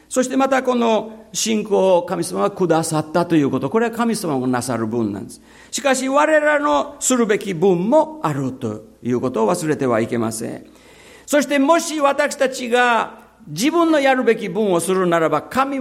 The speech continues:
様は必ずご自分のなさる分を、えー、され、そして私たちを守ってくださいます。感謝します。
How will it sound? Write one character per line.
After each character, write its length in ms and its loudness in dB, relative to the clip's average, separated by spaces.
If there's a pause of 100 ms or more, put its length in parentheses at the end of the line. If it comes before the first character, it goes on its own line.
様 260 -4
は 160 -6
必 140 -2 (300)
ず 380 -2
ご 100 4
自 160 4
分 220 2
の 200 2 (160)
な 120 0
さ 160 0
る 100 0
分 280 2
を、 300 0 (200)
え 40 -8 (480)
ー、 160 -20 (400)
さ 200 -2
れ、 260 0
そ 140 -2
し 80 -8
て 100 -2
私 240 -2
た 140 -8
ち 180 -6
を 140 -2 (260)
守 260 -2
っ 60 -12
て 140 -10
く 100 -14
だ 160 -12
さ 220 -12
い 60 -10
ま 120 -14
す。 100 -16
感 200 -8
謝 100 -10
し 140 -12
ま 120 -12
す。 220 -18